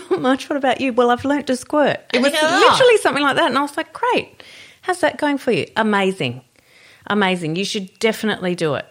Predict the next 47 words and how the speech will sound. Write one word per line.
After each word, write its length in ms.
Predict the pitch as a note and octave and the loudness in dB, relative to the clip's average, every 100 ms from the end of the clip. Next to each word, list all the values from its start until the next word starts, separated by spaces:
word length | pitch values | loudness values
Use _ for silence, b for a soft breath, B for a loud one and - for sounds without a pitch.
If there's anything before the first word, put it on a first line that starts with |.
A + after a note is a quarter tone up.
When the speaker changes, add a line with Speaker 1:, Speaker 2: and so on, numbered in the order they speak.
| _ _ _ | _ _ _
Speaker 1:
You 100 | G3+ | -4
know, 120 | F3+ | 0
like, 160 | F3 F#3 | 0 0
really, 460 | A3+ C4 B3 A3 | 2 2 2 0
she 140 | - A#3+ | -6 -6
was 200 | A#3 A3+ | -6 -6
re-, 200 | C#4+ D#4 | -6 -2
you 60 | A4 | 0
know, 100 | G4+ | 2
very 220 | G4+ G#4 | 2 2
matter 260 | E4+ C#4 B3 | 2 2 0
of 60 | |
fact, 420 | A#3 A#3+ F#3+ E3+ - | 0 -2 -2 -4 -6
but 160 | G#3+ - | -6 -4
you 220 | G3+ G#3+ | -4 -4
should 180 | - F3+ | -6 -2
definitely 380 | F3 D3+ - | -2 -2 -8
do 160 | D#3 D3+ | -6 -6
it. 100 | - B B - | -6 B B -6
Speaker 2:
I 40 | |
don't 140 | D5 - | -6 2
know 160 | C5+ | 0
if 80 | B4+ | 2
I've 160 | C#4+ A#3 | -2 -2
ever 140 | G3+ | -4
spent 260 | G3 G3 F3 | -2 -2 0
that 180 | F#3 D#3+ | -2 -2
much 280 | E3 - | -6 -8
time 720 | - - D#3+ F3 F3 D#3+ C3+ B2+ - - | -12 -4 0 2 0 -4 -6 -10 -8 -6
up 140 | C3+ | -6
my 100 | C#3+ | -8
twat 360 | C#3 - D#3+ - - _ - | -10 -2 0 -2 -8 _ -12
trying 200 | F3 D#3+ | -6 -6
to 60 | |
work 260 | C#3 C3 C3 | -2 -4 -2
it 80 | A2 | -4
out. 400 | A#2 G#2 - - | -2 -4 -6 -6
I'm 140 | E3 | -2
like, 160 | F#3 G3 | 0 2
Speaker 1:
She 80 | |
Speaker 2:
I'm 60 | C4 | 0
Speaker 1:
said 140 | C#4 B3+ | 2 0
it 80 | - | 0
took 160 | B3 | 0
a 20 | |
long 260 | G#3 G3+ G3 | 2 2 0
time. 340 | G3+ F#3 C3+ | 0 -2 -2